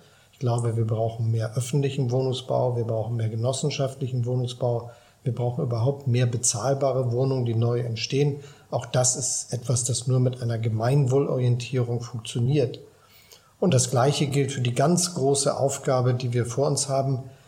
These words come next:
Wenn wir das schaffen wollen, dass wir in zwanzig, dreißig Jahren eine leistungsfähige Volkswirtschaft mit guten Arbeitsplätzen haben, dann müssen wir jetzt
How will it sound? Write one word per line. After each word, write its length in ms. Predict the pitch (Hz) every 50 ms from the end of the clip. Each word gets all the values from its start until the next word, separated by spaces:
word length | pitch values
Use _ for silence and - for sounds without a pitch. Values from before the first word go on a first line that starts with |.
| - _ _ -
Wenn 200 | - 139 151 160
wir 80 | 160 143
das 140 | 135 123 -
schaffen 460 | - 131 131 131 - - 160 139 120
wollen, 240 | 127 131 131 131 120
dass 220 | 123 120 - -
wir 140 | 131 123 127
in 120 | 120 113
zwanzig, 460 | - - 127 131 143 - - 131 -
dreißig 480 | - 123 123 123 123 120 - 123 - -
Jahren 400 | 120 110 117 127 139 147 135 - - - - - - - - _ _ _ -
eine 240 | - 131 120 120 117
leistungsfähige 680 | 110 120 131 135 - - 147 120 - - 135 123 123 113
Volkswirtschaft 800 | - - 135 143 139 - - 143 123 - - 131 120 - -
mit 140 | 120 104 -
guten 340 | 147 147 147 - 147 131 127
Arbeitsplätzen 880 | 120 127 131 147 139 135 - - - 127 120 - - - 120 104 98
haben, 320 | 104 107 113 117 135 135 123 - - - - _ _ _ _
dann 160 | - 131 123
müssen 300 | 127 127 127 - 131 113
wir 80 | 120 120
jetzt 640 | 113 113 127 131 127 - - - - - - -